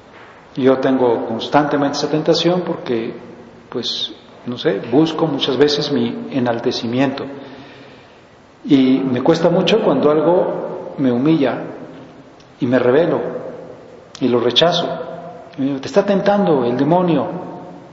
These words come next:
en el pecado suyo, en ese pecado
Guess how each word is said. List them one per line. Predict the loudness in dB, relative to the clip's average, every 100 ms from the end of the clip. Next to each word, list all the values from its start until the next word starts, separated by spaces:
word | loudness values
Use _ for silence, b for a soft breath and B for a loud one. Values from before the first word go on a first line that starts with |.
| -20 -20 -20 -20 -4
en | 2
el | 2 0 -6 -6
pecado | -4 0 2 4 4 0 0
suyo, | 2 4 4 2 0 -6 -8 -12 -16 -16 -18 -20 -8
en | -4
ese | -4 -4
pecado | -2 2 4 4 0 -4